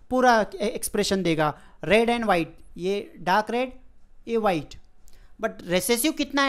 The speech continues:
ऐड होते जा रहा है and डोमिनेंट उतना अलग होगा, जित-, उतना अलग होगा उतना एक्सप्रेशन उसका कम होगा।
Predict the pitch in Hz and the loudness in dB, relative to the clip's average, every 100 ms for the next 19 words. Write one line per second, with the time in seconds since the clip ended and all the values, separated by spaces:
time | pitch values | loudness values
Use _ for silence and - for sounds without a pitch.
0 | 254 254 240 233 240 220 196 190 220 262 | 4 4 4 4 4 4 6 4 4 0
1 | 269 - - - 196 208 208 185 - - | -6 -20 -20 -12 -6 -4 -4 -8 -12 -20
2 | - 147 196 202 233 247 247 269 262 269 | -20 2 2 4 0 -4 -2 2 2 2
3 | 269 226 220 196 190 - - - _ _ | 2 4 4 2 0 -4 -20 -20 _ _
4 | 151 156 160 254 202 240 214 254 254 254 | -10 -10 -8 -10 -2 2 4 4 4 4
5 | 254 240 254 320 311 - - - - - | 2 0 -2 -2 -6 -18 -20 -20 -20 -20
6 | - - - - - - - - 226 220 | -20 -20 -18 -18 -18 -10 -8 -4 0 0
7 | 233 233 233 262 - 175 151 131 127 | -2 -8 -6 -4 -2 -2 -2 -4 -4